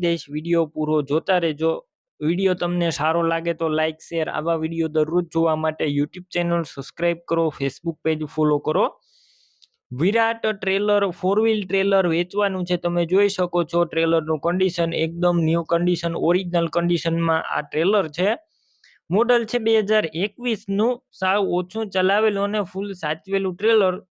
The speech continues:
તળિયું ચોખ્ખું, સાઈડ પતરા સારા, ક્યાંય પણ સડો નથી. ઓરિજિનલ કન્ડિશનમાં આ ટ્રેલર. તમે રૂબરૂ સ્થળ ઉપર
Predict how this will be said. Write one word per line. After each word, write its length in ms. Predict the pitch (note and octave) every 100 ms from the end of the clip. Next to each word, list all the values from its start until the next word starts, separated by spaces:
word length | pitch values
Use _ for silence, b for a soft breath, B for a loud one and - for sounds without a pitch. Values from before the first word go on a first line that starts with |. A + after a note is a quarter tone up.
| _
તળિયું 420 | F3+ F#3 G3+ G3 F3+
ચોખ્ખું, 340 | F3+ - G3 F3+
સાઈડ 260 | E3 F3+ F3
પતરા 320 | F3 F3 F3 E3
સારા, 280 | E3+ F3+ F3+ E3+
ક્યાંય 200 | E3+ E3+
પણ 200 | E3+ D#3+
સડો 260 | - E3+ F3+ F3+
નથી. 320 | F#3+ F#3 F3 F3+ B B B E3+
ઓરિજિનલ 460 | F#3+ G3 F#3 F#3+ F#3+ -
કન્ડિશનમાં 720 | F3+ F3 F3+ F3+ F3 F3 F3 F3 D3+
આ 60 | D3+ D3+
ટ્રેલર. 420 | G#3 A#3 E3+ E3 - _ _ _ _ _ -
તમે 180 | A3 A3
રૂબરૂ 280 | G3+ G#3 G#3+ G#3
સ્થળ 240 | - F#3+ F#3+
ઉપર 220 | F#3+ F#3+